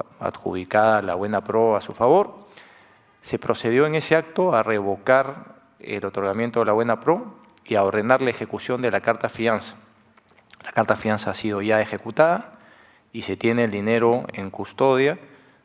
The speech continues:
para los fines pertinentes. El día veintinueve de este mes, el segundo adjudicatario, que es ahora quien resulta siendo el ganador de la Buena Pro, debería en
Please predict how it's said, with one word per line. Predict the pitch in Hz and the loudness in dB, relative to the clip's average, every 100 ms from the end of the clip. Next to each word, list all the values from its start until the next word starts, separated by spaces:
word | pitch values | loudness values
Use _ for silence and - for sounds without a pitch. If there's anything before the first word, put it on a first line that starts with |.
| _ | _
para | - 98 101 110 113 | -2 0 2 2 0
los | 101 92 | -4 -8
fines | - 104 107 | -6 -6 -6
pertinentes. | - 95 92 92 87 92 - - - - - _ _ _ | -6 -6 -4 -6 -6 -8 -14 -20 -20 -20 -20 _ _ _
El | 98 107 | -8 2
día | 131 139 127 | 4 4 2
veintinueve | 117 110 110 110 147 147 135 | 0 -4 -6 -2 0 2 2
de | 131 | 0
este | 127 131 | -2 -4
mes, | 120 151 180 - - - _ _ | -2 -4 -4 -12 -14 -20 _ _
el | - 101 | -8 -6
segundo | - 104 117 175 147 117 113 | -4 0 4 4 4 2 2
adjudicatario, | 117 113 110 107 98 131 127 113 135 - | 0 -2 -2 0 2 2 2 -2 -4 -6
que | 98 | -8
es | 107 - - | -8 -12 -4
ahora | - 92 110 110 | 0 4 4 2
quien | 110 98 95 90 95 - | 0 -8 -6 -8 -10 -12
resulta | 117 98 - 139 120 - 107 110 - | -6 -6 -2 0 0 2 2 0 -10
siendo | - 117 113 110 107 | -8 -6 -4 -2 -2
el | 95 90 87 - 110 | -2 -6 -10 -12 -6
ganador | 85 90 98 120 | -4 0 2 4
de | 117 | 4
la | 110 | 4
Buena | 123 127 127 | 4 2 2
Pro, | 160 - - - - - _ _ _ - | 0 0 -12 -20 -20 -20 _ _ _ -20
debería | - 104 101 117 131 127 131 - - - - | -4 0 2 2 2 2 0 -4 -14 -20 -12
en | 104 101 98 95 95 | -10 -8 -10 -12 -14